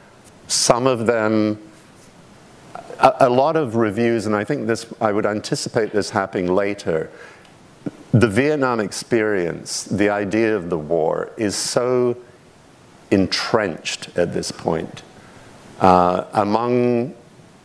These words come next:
I think, the general public who have read books about it, among veterans especially,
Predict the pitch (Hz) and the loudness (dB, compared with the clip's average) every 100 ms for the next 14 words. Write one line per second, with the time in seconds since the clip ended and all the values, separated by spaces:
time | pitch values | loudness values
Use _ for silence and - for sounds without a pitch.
0 | - - 101 113 101 90 107 107 107 95 | -4 0 2 2 2 2 2 2 0 -2
1 | - 117 107 120 117 - - 104 98 95 | -2 -4 0 -2 -2 -8 -4 0 2 0
2 | 92 101 87 92 98 78 98 - 110 107 | -2 -2 0 0 0 -2 -4 -4 -2 -2
3 | 107 110 110 - - - - - - - | 0 0 -2 -6 -20 -20 -20 -20 -20 -10
4 | - 101 95 95 95 101 87 92 101 - | 0 2 4 2 2 2 2 0 0 -2
5 | 101 98 92 87 - 98 98 - 101 98 | 0 0 0 -2 -2 -2 -2 -2 0 2
6 | 104 | 0